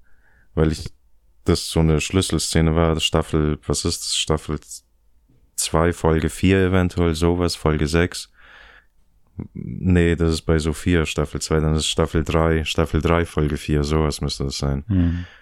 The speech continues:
Speaker 1: Sophia war Staffel zwei, Folge sechzehn oder so, die Enthüllung.
Speaker 2: Mhm.
Speaker 1: Staffel eins hat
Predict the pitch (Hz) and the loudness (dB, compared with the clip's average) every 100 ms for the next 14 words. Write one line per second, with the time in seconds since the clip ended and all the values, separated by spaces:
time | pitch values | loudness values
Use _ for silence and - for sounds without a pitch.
0 | _ - 82 - 92 87 80 78 - 82 | _ -2 -2 2 2 4 2 0 0 0
1 | - 78 - 80 85 82 82 80 80 78 | 0 -2 0 2 2 4 2 2 2 0
2 | - 82 82 80 87 92 - 87 85 82 | 0 2 2 2 2 2 0 2 2 2
3 | 85 85 82 80 90 87 85 85 82 _ | 2 2 2 2 2 2 2 0 -6 _
4 | _ _ _ _ _ _ _ _ 95 87 | _ _ _ _ _ _ _ _ 0 0
5 | 92 87 - 90 - 87 82 92 92 90 | 0 -4 0 0 2 0 2 4 2 0
6 | - 85 82 82 - - - | 0 0 2 0 -4 -14 -14